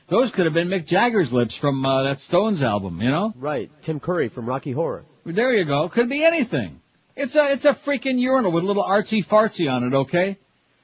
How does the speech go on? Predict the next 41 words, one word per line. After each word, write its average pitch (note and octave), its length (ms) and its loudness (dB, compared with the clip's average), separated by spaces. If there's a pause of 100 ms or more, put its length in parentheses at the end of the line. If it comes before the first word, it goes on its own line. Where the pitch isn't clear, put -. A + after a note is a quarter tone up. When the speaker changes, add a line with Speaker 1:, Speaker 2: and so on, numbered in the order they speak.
(220)
Speaker 1:
Virgin F#3+ 360 2
Atlantic C#3 480 -2
was A#2+ 160 -2
very D#3 260 0
sorry E3+ 360 0
to B2 80 0
hear B2 200 0
people's C#3+ 360 -4
concerns C3 440 -2
about C3 240 0
the B2+ 80 -4
design B2+ 400 -2
of C3 60 -4
the A2+ 180 -2 (120)
Kisses C#3+ 440 -4
urinal B2+ 360 -2
to C3+ 80 -2
be A#2+ 120 -2
fitted D3+ 320 -6
into C3+ 200 -2
our A#2+ 100 0
clubhouse B2+ 480 -2
at B2+ 80 -4
J C#3 160 -4
F B2 80 -6
K B2 120 -8
Airport. B2 460 -2 (300)
"We E3 140 -2
can E3 120 0
assure D#3 400 -2
everyone F3+ 440 0
who C3 40 -4
complained D3 420 -4
to C3 120 0
us B2 120 -2
that A#2+ 140 -2
no D3 200 0
offense C#3+ 320 -2
was B2+ 160 -2
ever C3+ 180 0
intended," A#2 500 -2